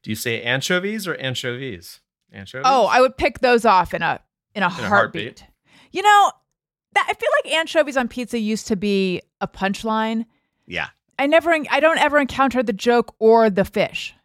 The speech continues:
Speaker 2: You guys?
Speaker 3: <laughs> We've talked about that i-, in that, yeah, I, I re-, so I recently had an anchovy pizza, and I think it was, it was surrounded by not great ingredients, so I didn't, like, love it, but I, I can understand wh-,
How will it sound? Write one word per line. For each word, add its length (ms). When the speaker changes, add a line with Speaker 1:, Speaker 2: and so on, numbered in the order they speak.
Speaker 2:
You 100
guys? 460
Speaker 3:
<laughs> 60
We've 240
talked 240
about 300
that 360
i-, 200
in 160
that, 280
yeah, 360
I, 160
I 140
re-, 260
so 260
I 80
recently 480
had 440
an 140
anchovy 420
pizza, 520
and 560
I 100
think 260
it 100
was, 220
it 60
was 140
surrounded 540
by 120
not 340
great 260
ingredients, 800
so 140
I 60
didn't, 260
like, 160
love 300
it, 180
but 120
I, 200
I 80
can 160
understand 520
wh-, 60